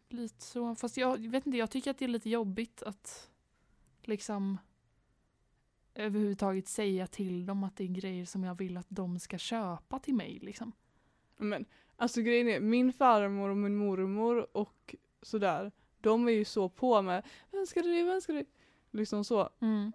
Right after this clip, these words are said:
Speaker 2: Och då känns, då känner jag mig bara mer elak för att jag inte säger någonting.
Speaker 1: Ja, men jag vet inte.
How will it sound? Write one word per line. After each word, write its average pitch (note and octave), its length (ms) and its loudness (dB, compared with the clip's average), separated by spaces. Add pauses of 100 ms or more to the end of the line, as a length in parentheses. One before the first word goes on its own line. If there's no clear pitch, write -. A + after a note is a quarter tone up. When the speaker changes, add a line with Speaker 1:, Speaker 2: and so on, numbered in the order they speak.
(140)
Speaker 2:
Och G3+ 120 -2
då G#3+ 220 4
känns, A#3+ 280 2
då G3+ 280 -2
känner B3+ 160 4
jag G#3+ 100 2
mig G3+ 120 2
bara F#3+ 180 4
mer G3+ 280 2
elak G3 360 2
för F#3+ 80 -2
att F3+ 60 0
jag F3+ 80 2
inte F3 280 -2
säger - 240 -2
någonting. - 380 -6 (920)
Speaker 1:
Ja, G#3 440 0
men G#3+ 240 0 (500)
jag G#3 140 -8
vet A3 160 -10
inte. G3+ 220 -6